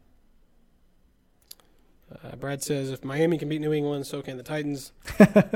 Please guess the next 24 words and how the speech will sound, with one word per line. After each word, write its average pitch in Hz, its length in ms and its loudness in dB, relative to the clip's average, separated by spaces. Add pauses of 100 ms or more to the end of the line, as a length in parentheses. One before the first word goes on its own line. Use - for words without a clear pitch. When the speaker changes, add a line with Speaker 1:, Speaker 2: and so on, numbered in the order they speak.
(200)
Speaker 1:
Uh, 131 380 -6
Charles 143 320 -6
says, 143 260 -6
"What 143 120 -8
if 135 80 -12
Tennessee 156 320 -2
actually 196 260 0
makes 170 180 0
Brady 147 200 -2
look 135 120 -8
like 131 160 -6
Bortles, 131 380 -6
as 131 220 -8
they 127 140 -8
are 123 80 -8
boasting? 127 400 -8 (300)
Then 139 120 -2
I 190 120 4
will 196 140 2
be 175 520 0
delighted. 151 640 0 (240)
Speaker 2:
<laughs> - 200 4
Speaker 1:
However, 156 460 6
I 135 120 0